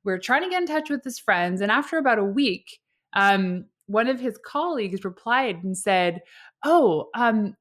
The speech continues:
Andrew went on a one-month African safari and is offline.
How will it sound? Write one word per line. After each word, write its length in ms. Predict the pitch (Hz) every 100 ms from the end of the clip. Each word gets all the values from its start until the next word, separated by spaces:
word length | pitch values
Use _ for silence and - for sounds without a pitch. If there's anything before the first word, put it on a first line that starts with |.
| _ - - - _ _
Andrew 340 | 262 311 359
went 160 | 330 285
on 160 | 277 240
a 80 |
one-month 480 | 196 208 233 240 233
African 580 | - 208 - 240 254 226
safari 800 | 220 220 196 - 220 214 185 175
and 160 | 180 180
is 160 | 175 -
offline. 720 | 208 - 180 214 170 -